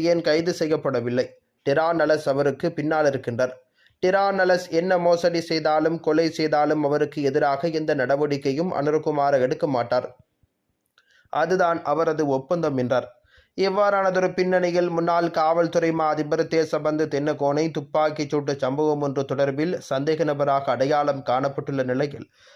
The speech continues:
அவரை கைது செய்ய பிடியாணை பிறப்பிக்கப்பட்டுள்ளது.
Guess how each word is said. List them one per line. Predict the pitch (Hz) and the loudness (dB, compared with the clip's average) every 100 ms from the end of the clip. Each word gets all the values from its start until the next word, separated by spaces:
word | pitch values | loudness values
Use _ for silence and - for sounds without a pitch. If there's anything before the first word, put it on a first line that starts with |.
| _ 165 | _ -2
அவரை | 180 190 196 185 | 0 2 2 0
கைது | 180 175 185 185 | 2 2 2 -2
செய்ய | 180 170 | -2 -2
பிடியாணை | 170 165 170 175 165 160 | -2 -2 0 0 2 0
பிறப்பிக்கப்பட்டுள்ளது. | 151 156 151 160 156 143 131 117 117 | 0 -2 -2 -4 -4 -4 -4 -2 -2